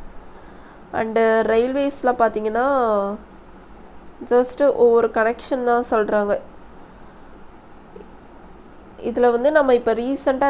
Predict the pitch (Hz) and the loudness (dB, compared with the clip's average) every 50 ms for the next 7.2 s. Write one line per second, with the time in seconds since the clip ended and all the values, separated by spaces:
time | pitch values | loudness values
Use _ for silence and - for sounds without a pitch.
0 | 269 254 240 240 240 240 247 262 254 - 254 240 240 233 220 220 220 214 214 226 | 4 4 2 2 2 2 0 0 0 -2 -2 0 0 0 0 0 -2 -4 -2 -2
1 | 240 247 247 233 233 220 214 214 208 202 196 254 - - - - - - - - | -2 -2 -2 0 0 2 2 2 2 2 -2 -4 -8 -14 -20 -20 -20 -20 -20 -20
2 | - - - - - - - - 226 226 226 254 262 269 262 - 262 247 247 240 | -20 -20 -20 -20 -12 -4 0 0 0 2 2 0 0 0 0 -2 0 2 2 4
3 | 233 226 220 214 202 196 196 190 208 233 - - - - - - - - - - | 4 4 4 4 2 2 0 -2 -4 -8 -14 -20 -20 -20 -20 -20 -20 -20 -20 -20
4 | - - - - - - - - - - - - - - - 214 214 214 208 208 | -20 -20 -20 -20 -20 -20 -20 -20 -20 -20 -20 -20 -16 -8 -4 -2 0 0 0 0
5 | 208 208 208 208 - - - - - - - - - - - - - - - - | 0 -2 -4 -8 -12 -16 -20 -20 -20 -20 -20 -20 -20 -20 -20 -20 -20 -20 -20 -20
6 | - - - 220 240 240 262 277 - 277 269 269 - 285 233 220 220 214 - - | -20 -10 -6 -6 2 4 4 4 4 -2 -4 -4 -2 -2 -2 -2 -2 -4 -4 -4
7 | - 214 220 | -4 -4 -4